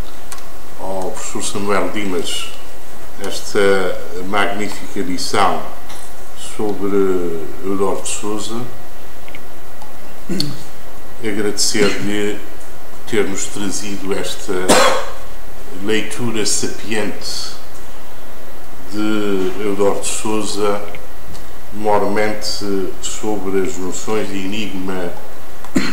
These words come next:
e de mistério. Abre-se aqui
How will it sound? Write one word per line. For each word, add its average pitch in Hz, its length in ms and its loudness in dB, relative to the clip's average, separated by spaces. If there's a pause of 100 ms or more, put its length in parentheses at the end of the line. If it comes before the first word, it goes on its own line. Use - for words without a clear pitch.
(160)
e 104 100 0
de 101 80 0
mistério. 98 540 0 (2000)
Abre-se 123 600 2
aqui 107 500 0